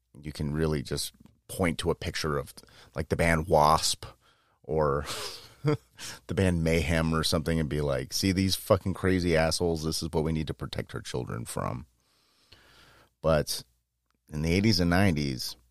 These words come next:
there was this parallel movement of racist Nazi skinheads in the form of, um,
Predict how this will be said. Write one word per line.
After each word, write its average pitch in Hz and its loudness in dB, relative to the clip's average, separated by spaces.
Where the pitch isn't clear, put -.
there 80 2
was 78 4
this - -4
parallel 82 4
movement 80 -2
of 65 -2
racist 127 2
Nazi 101 4
skinheads 76 2
in 80 -4
the 76 -2
form 80 0
of, 69 -6
um, - -10